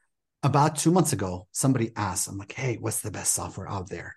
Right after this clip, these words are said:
And about forty different comments mentioned FigPi. And I'm like, "Oh, maybe video does work," because n-, I have not changed anything else. I have not done anything different. So I'm like, "Okay,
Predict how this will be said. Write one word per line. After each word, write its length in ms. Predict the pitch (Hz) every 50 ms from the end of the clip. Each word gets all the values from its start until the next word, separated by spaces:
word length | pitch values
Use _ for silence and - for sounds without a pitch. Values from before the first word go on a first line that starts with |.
| _ -
And 100 | - 107
about 320 | 104 92 104 95 - -
forty 560 | - - - - 120 117 131 139 139 143 147 131
different 300 | 123 120 - - 104 -
comments 500 | - 85 85 78 - - - - - 98
mentioned 320 | 87 - - 87 - -
FigPi. 340 | - - - - 92 - - - _ -
And 80 | 107
I'm 80 | 101 101
like, 140 | 101 - - _ -
"Oh, 400 | 135 160 185 127 90 - - - _ _ - - - - - - - - _ _ -
maybe 240 | - 76 78 95 95
video 300 | 87 123 123 147 151 151
does 260 | 147 196 233 190 180
work," 360 | 143 120 95 90 - - -
because 280 | - 139 143 139 147 - - 156
n-, 200 | 147 151 147 -
I 80 | 143 139
have 220 | 147 147 127 135
not 260 | 143 135 123 120 123
changed 420 | - - 123 113 110 104 92 92 - -
anything 480 | 123 110 107 98 - 104 101 98 95 98 -
else. 340 | 123 110 101 95 95 95 -
I 60 | 95
have 100 | 95 95
not 220 | 104 101 98 90
done 220 | 92 95 92 92 -
anything 300 | 104 98 90 - 95 92
different. 320 | 95 139 143 110 92 90 -
So 40 |
I'm 60 | 104 101
like, 140 | 107 -
"Okay, 240 | 208 - - 104 -